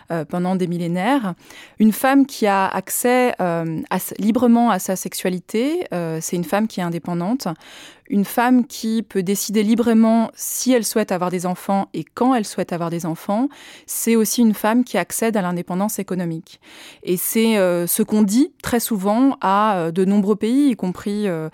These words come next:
une administration républicaine, euh, qui est très engagée sur, euh, l'autonomisation économique des femmes, sur le fait que les femmes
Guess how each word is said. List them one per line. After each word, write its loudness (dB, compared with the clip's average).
une -4
administration -2
républicaine, 0
euh, -4
qui -6
est 0
très 0
engagée 2
sur, 0
euh, 4
l'autonomisation 2
économique -2
des -4
femmes, -2
sur 0
le 4
fait -2
que -2
les 2
femmes 0